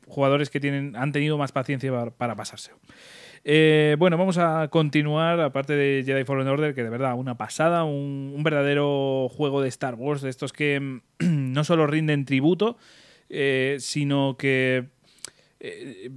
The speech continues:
apelan a la nostalgia, te, te crean cosas nuevas, porque de verdad, el, el universo de este videojuego es bastante curioso, porque no, eh, no sé, no, no, yo no me lo esperaba así, no me lo esperaba así, de verdad.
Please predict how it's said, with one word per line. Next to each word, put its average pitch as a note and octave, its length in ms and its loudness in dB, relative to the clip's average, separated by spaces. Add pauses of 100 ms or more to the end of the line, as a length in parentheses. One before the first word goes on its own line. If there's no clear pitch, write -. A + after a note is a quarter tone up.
(160)
apelan G3 360 2
a F#3 100 4
la E3 80 0
nostalgia, E3 800 0
te, C3+ 320 2 (100)
te C3 140 -2
crean F#3 440 0
cosas E3 340 -4
nuevas, E3+ 420 2
porque B2+ 280 -4
de B2 60 -2
verdad, B2+ 240 -2
el, B2 200 -8
el B2 280 -4
universo C3+ 380 -2
de D#3 100 0
este D3+ 260 -2
videojuego D3+ 580 -2
es C3+ 280 -8
bastante C#3 460 -6
curioso, D3 480 0
porque B2 240 -8
no, D3 360 -4 (560)
eh, B2+ 580 -4
no C#3 200 -4
sé, F3 200 0
no, D3+ 220 -2
no, D#3+ 220 -4
yo D#3+ 160 2
no G#3+ 60 2
me E3+ 80 0
lo B2+ 60 0
esperaba G#2+ 320 -8
así, - 200 -10 (220)
no D#3+ 80 -2
me D#3+ 60 -2
lo C3+ 60 -2
esperaba A2 280 -10
así, C3 180 -8
de G#2 100 -8
verdad. A#2 240 -8